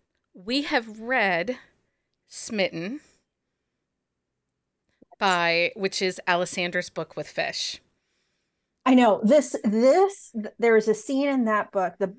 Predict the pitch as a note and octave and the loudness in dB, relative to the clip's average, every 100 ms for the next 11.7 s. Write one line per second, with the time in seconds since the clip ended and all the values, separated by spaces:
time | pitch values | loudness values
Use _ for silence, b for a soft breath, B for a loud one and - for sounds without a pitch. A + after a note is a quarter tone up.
0 | _ G3+ - A3 B3+ B3+ - F3+ E3+ F3+ | _ -10 -2 0 0 -4 -6 -6 -8 -12
1 | _ _ _ _ - F#3+ _ G3+ F#3+ F3+ | _ _ _ _ -14 -14 _ 0 2 0
2 | E3 - _ _ _ _ _ _ _ - | -2 -6 _ _ _ _ _ _ _ -6
3 | G#3 G3 A3+ A3+ B3 G#3+ F3+ E3 - - | -4 -2 -4 -2 -2 0 -4 -4 -6 -2
4 | G#3 A3+ F#3 E3+ E3+ F3 F3 F#3 G#3+ A3+ | 0 2 0 -6 -12 -12 -8 0 2 2
5 | A3 A3 F3+ - F#3+ G#3 G#3+ G3+ G3+ F#3 | 0 -2 -6 -6 -6 -4 -4 -6 -6 -6
6 | E3 D3+ - G3 F3 E3+ F3 - - F#3 | -6 -8 -6 -8 -6 -2 -4 -2 -4 -4
7 | E3+ F3 F#3+ - F#3 _ _ _ - G3 | -6 -10 -10 -10 -12 _ _ _ -2 -2
8 | G3 - _ _ - G3+ G3+ A#3+ A#3 G3 | -4 -20 _ _ 0 2 4 4 0 0
9 | F#3+ F3+ - F#3+ F3 D#3 G3 F#3+ F3+ F3 | -2 -2 -6 -10 -10 -10 -8 -6 -6 -2
10 | F#3 G#3+ G#3+ G#3 G3+ G3 F#3 - F#3 F3 | 0 0 0 -4 -4 -6 -10 -12 -10 -10
11 | F3+ F3 G3+ G#3+ G3 G3 | -8 0 2 2 0 -10